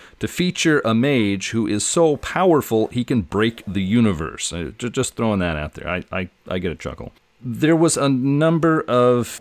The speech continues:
new concepts created for this chapter. For example, the Ixios, I, I think they were invented for this chapter, this story. And I, I thought they were interesting,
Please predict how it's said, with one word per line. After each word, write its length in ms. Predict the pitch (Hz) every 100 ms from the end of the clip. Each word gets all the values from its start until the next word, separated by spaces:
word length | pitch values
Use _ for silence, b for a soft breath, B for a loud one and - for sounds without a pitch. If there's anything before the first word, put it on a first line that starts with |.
| -
new 480 | 123 120 139 147 135
concepts 680 | - 131 127 120 135 110 -
created 760 | - 127 120 120 120 110 101
for 680 | - - - 139 143 131 123
this 260 | 98 101 -
chapter. 480 | - 87 87 98 92
For 120 | 98
example, 340 | 90 101 107
the 100 | 95 120
Ixios, 640 | 131 - 104 95 90 -
I, 160 | 92 98
I 20 |
think 220 | 95 123
they 80 | 95
were 180 | 92 90
invented 480 | 98 85 107 120 78
for 340 | - 117 139 82
this 300 | 104 104 -
chapter, 480 | - 120 - 80
this 180 | 78 90
story. 480 | - 120 110 85 80 B B B
And 120 | 107
I, 280 | 175 214 196
I 20 |
thought 160 | 202 170
they 80 | 127
were 140 | 107
interesting, 440 | 120 - - 98